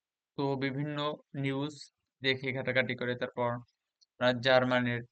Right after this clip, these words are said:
তাদের ওয়েবসাইটে ঘুরে ফিরে আমি এই নিউজটা সারমর্ম যেটা মেইন হেডিং আপ-, আপনাদের মাঝে নিয়ে আসলাম, যাতে আপনারা উপকৃত হন। তো এটা হলো ফ্রিতে জার্মানি যাওয়ার সুযোগ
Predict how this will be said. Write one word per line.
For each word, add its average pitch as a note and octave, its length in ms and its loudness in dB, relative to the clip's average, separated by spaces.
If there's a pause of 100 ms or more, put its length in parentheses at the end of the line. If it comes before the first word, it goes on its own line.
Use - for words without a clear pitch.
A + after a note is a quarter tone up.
(220)
তাদের B2+ 260 0
ওয়েবসাইটে C3 580 0
ঘুরে C3 280 -4
ফিরে B2+ 340 2
আমি B2+ 260 2
এই C3 300 2 (300)
নিউজটা C#3 500 0 (360)
সারমর্ম C3 760 0
যেটা B2+ 220 0
মেইন C3 420 2
হেডিং C3 360 -2 (140)
আপ-, - 320 -10
আপনাদের C3 400 -4
মাঝে C3 200 -2
নিয়ে C3+ 200 2
আসলাম, C3+ 360 -2 (960)
যাতে B2+ 180 -4
আপনারা C3 200 0
উপকৃত C3+ 360 -4
হন। C#3 280 -2 (500)
তো D#3 60 -4
এটা D#3 120 -2
হলো E3 160 4
ফ্রিতে D#3 520 0
জার্মানি C3 420 6
যাওয়ার C3 220 4
সুযোগ C3 400 -6